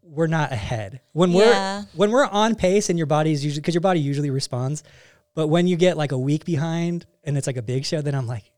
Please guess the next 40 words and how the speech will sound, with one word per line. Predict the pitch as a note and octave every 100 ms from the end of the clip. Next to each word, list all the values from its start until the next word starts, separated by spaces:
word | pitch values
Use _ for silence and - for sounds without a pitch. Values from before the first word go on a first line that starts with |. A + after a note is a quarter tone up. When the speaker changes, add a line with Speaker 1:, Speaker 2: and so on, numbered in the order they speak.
| _ _ _ _ _
Speaker 1:
"I | C#3
hope | D3+
it | C#3+
doesn't | C#3+ C#3+
cl-, | - -
I | C#3+
hope | D#3+
it | C#3
doesn't | D3+ C#3+
just," | C#3 C#3 D3
'cause | D3+
if | D3
we're, | A3
like, | A#3
a | D#3
week | D#3+ F#3
behind, | F3 D#3+ D#3+
we | D#3
need | C3
to | C#3+
catch | B2+
up, | C3+ A#2+
right? | C3 C#3+ - -
Speaker 2:
Gotta | G#3 G#3+
pray | E3+ A3+
Speaker 1:
But |
Speaker 2:
to |
the | G#3
blue | G#3
gods | G#3 G3+ G#3 G#3
at | F#3
Speaker 1:
Yeah. | G3 F#3 D#3+
Speaker 2:
that |
point, | G3 F#3 F3+ -
you |
Speaker 1:
I'm | F3 F#3
Speaker 2:
know? |
Speaker 1:
like, | F#3 F3+ G#3 - -
"Her |
body | C3+ F3 G3